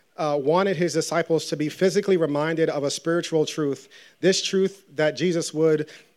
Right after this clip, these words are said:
uh, want embedded in us is that he was devoted for us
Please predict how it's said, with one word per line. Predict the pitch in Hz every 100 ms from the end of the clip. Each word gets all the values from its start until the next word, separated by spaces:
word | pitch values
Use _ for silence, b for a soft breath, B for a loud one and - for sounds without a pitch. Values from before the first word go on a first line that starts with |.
| -
uh, | 147 143 143 - -
want | 135 156 170
embedded | 165 156 165 156
in | 170 165
us | 147 147 -
is | 151 127
that | 151 147
he | 156 180 175
was | 143 143 120
devoted | 127 156 156
for | - 139
us | 139 135